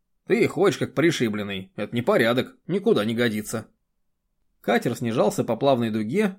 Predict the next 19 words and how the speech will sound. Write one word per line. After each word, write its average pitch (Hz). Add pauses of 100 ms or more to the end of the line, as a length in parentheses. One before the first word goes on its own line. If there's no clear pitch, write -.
и 107
вскоре 190
Кир 180
посадил 131
машину 156
на 123
берегу 110
маленькой 135
горной 113
речки. 120 (680)
Полянка, 156
на 117
которую 117
Кир 117
приткнул 120
машину, 110
тоже 185
была 165
маленькая, 104